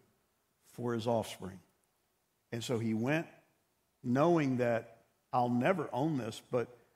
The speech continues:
I'm gonna be faithful because through me, my offspring will be le-, blessed with land.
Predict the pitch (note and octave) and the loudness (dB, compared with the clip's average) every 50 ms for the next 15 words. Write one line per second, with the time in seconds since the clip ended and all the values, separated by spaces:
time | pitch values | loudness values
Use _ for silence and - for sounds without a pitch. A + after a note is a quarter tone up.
0 | _ - B2 C3 D3 D3+ C#3 B2 B2 A#2+ A2+ - D3 D3 D#3+ D#3 D#3 - A2 G#2+ | _ -2 0 0 0 0 0 0 -2 -2 -2 0 0 0 0 0 -2 -4 -6 -6
1 | A2+ A2+ A#2 G#2+ - A#2+ A2+ G#2+ G#2 G2+ - - - _ - C3 C3+ B2+ A#2+ A#2+ | -4 -4 -4 -4 -2 -2 -2 -2 -2 -4 -8 -12 -18 _ -6 -4 -2 0 0 0
2 | C3+ E3 F3 C#3+ B2+ A#2 A2 G#2+ A2+ - - _ _ _ _ _ _ _ _ _ | 0 0 0 0 0 -2 -2 -4 -6 -8 -16 _ _ _ _ _ _ _ _ _
3 | _ _ - - B2 A#2 A#2+ A#2 B2+ C#3 C3 - - - - G#2+ G#2 G#2+ G#2 G#2 | _ _ -8 -6 -4 -2 0 2 2 2 2 0 -4 -8 -6 -6 -4 -4 -4 -4
4 | G#2 G2 A2+ A2 G#2+ G#2+ G#2+ G#2 F#2+ F#2 - - - A#2+ C3+ B2+ A2+ G2 - - | -4 -4 -4 -4 -2 -4 -4 -6 -6 -8 -12 -12 -8 -2 -2 0 0 -2 -4 -10
5 | - - - _ _ _ _ _ - C3+ B2+ A2+ G#2+ - A#2 G#2+ G#2+ G2+ F#2+ F#2 | -14 -14 -20 _ _ _ _ _ -12 -8 -6 -6 -4 -4 -6 -6 -6 -8 -8 -10
6 | F2+ | -14